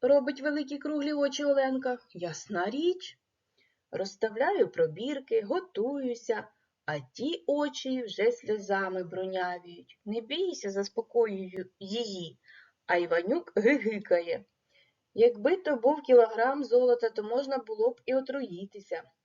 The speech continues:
а від двох грамів буде тільки трохи смороду. Але ви все одно близько не підходьте, бо може голова розболітися.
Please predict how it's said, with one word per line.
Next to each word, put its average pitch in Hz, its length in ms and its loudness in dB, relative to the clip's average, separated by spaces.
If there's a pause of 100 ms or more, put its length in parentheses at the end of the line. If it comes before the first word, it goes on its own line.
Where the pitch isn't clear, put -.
а 196 120 -2
від 196 160 -6
двох 302 340 -4
грамів 269 520 2
буде 285 280 -8
тільки 262 340 -8
трохи 247 340 2
смороду. 226 680 0 (520)
Але 392 260 2
ви 302 120 -4
все 330 320 0
одно 220 300 -2
близько 208 420 0
не 202 100 -2
підходьте, 208 580 0
бо 139 120 -8
може 269 380 0
голова 240 560 0
розболітися. 175 880 -10